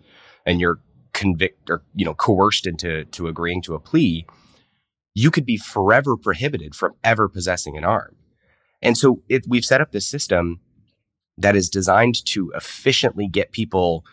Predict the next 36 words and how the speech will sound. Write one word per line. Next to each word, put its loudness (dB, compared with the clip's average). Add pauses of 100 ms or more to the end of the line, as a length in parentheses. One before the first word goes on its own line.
(240)
to 2 (300)
agree 0
that -2
they're 0
criminals. -4 (580)
And 6
then 4
once 2
they've -2
efficiently 0
agreed -4
to -10
being -2
a -6
criminal, -2
because -8
the -10
state -6
has -6
no -4
interest -4
in -6
actually -4
prosecuting -4
them -4
and -6
actually -4 (120)
putting -6
on -8
a -12
trial, 0 (460)
then 6
they're 6
also 2
prohibited -6
from -8